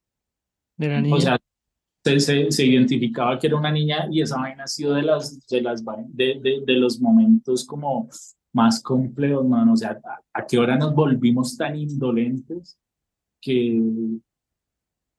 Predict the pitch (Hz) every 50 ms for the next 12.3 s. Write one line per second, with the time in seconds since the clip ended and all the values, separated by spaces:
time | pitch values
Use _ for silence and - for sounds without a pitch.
0 | _ _ _ - - 131 127 127 123 123 120 - 131 127 120 110 110 110 110 110
1 | 110 - 113 110 113 117 117 - 156 151 147 151 156 156 156 151 151 151 - -
2 | - - - - - - 165 151 143 - - 117 110 107 - - 113 123 117 117
3 | 127 131 - 143 139 120 - - 156 156 156 151 151 151 156 156 156 156 147 151
4 | 156 156 165 151 151 147 151 147 147 151 - _ _ _ _ _ _ _ - 139
5 | 131 131 123 123 123 120 - 143 143 147 147 143 147 147 143 143 143 135 127 127
6 | - _ _ _ _ _ _ _ _ _ 127 127 120 120 120 120 117 117 117 123
7 | 127 - - _ _ _ _ _ _ - 139 131 139 139 139 143 143 147 151 151
8 | 151 151 156 160 156 - - _ _ _ _ _ _ _ _ _ _ _ _ _
9 | _ _ _ _ _ _ _ _ _ _ _ _ _ _ _ _ _ _ _ _
10 | _ _ _ _ _ _ _ _ _ _ _ _ _ _ _ _ _ _ _ _
11 | _ _ _ _ _ _ _ _ _ _ _ _ _ _ _ _ _ - - 392
12 | - - - - 440 415